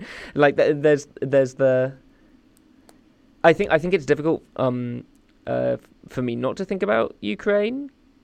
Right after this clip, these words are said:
um, because Ukraine feels like, from our perspective anyway, a much more binary, um, there is a clear, um, uh, bad guy, there's a clear good guy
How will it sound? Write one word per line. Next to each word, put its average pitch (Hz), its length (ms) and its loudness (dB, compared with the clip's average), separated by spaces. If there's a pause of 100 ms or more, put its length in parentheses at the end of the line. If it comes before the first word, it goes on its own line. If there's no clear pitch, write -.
um, 131 340 -2 (120)
because 185 260 -2
Ukraine 156 480 0 (120)
feels 185 400 2
like, 135 320 2
from 147 280 0
our 143 220 2
perspective 123 420 -6
anyway, 123 380 -2 (360)
a 127 60 4
much 127 280 -4
more 123 160 -2
binary, 120 800 -2 (460)
um, 117 440 -4 (100)
there 139 160 4
is 127 80 -2
a 131 60 -6
clear, 127 460 2 (200)
um, 113 420 -4 (280)
uh, 110 280 -2
bad 120 360 -4
guy, 113 340 -4
there's 120 180 -4
a 123 40 -10
clear 117 200 -8
good - 180 -12
guy 131 300 -10